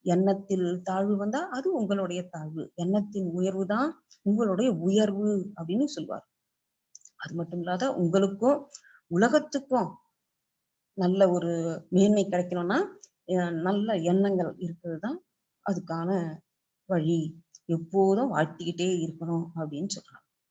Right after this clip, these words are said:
"தத்பாவம் யத் பவதின்னு" சொல்லுவார் விவேகானந்தர். அதனால நம்ம என்ன நினைக்கிறோமோ அதுவாக ஆகிறோம். அதனால நல்ல எண்ணங்களை மேற்கொண்டு வாழணும்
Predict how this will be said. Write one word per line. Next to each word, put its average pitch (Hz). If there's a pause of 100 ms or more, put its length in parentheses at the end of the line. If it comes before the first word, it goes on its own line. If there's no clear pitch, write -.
(600)
"தத்பாவம் 175
யத் 202
பவதின்னு" 180
சொல்லுவார் 190
விவேகானந்தர். 170 (480)
அதனால 226
நம்ம 165
என்ன 180
நினைக்கிறோமோ 185
அதுவாக 165
ஆகிறோம். 180
அதனால 202
நல்ல 262
எண்ணங்களை 208
மேற்கொண்டு 190
வாழணும் 170